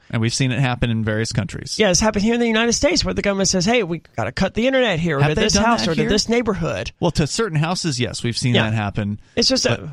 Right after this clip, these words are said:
Speaker 2: oh,
Speaker 1: have they
Speaker 2: at what
Speaker 1: actually
Speaker 2: scale have governments been willing to do it? If, if
Speaker 1: Mm-hmm.
Speaker 2: they needed to, I, I'm a-, absolutely convinced the United States government would just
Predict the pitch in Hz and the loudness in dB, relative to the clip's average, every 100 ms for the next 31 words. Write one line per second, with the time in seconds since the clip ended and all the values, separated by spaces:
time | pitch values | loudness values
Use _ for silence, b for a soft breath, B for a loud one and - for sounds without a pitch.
0 | - - 160 - 143 160 233 190 170 214 | -8 0 2 4 2 2 0 -2 0 2
1 | 254 196 170 185 170 151 196 196 185 185 | 2 2 0 -2 0 0 0 0 -2 -4
2 | 185 190 196 185 196 320 139 170 117 107 | -4 -4 -4 -4 0 0 0 0 0 0
3 | 107 220 208 233 240 - 180 196 220 b | 0 0 0 0 0 0 0 0 -2 b
4 | b b b _ _ 180 185 - 175 208 | b b b _ _ -2 -2 0 -2 0
5 | 151 175 - 185 160 214 208 214 220 175 | 0 0 0 0 0 0 0 -2 0 0
6 | 247 339 - 196 180 185 175 190 160 - | 0 0 -2 0 0 -2 -2 -2 -2 -2
7 | 190 170 170 156 151 165 170 | 0 0 0 -2 -2 0 0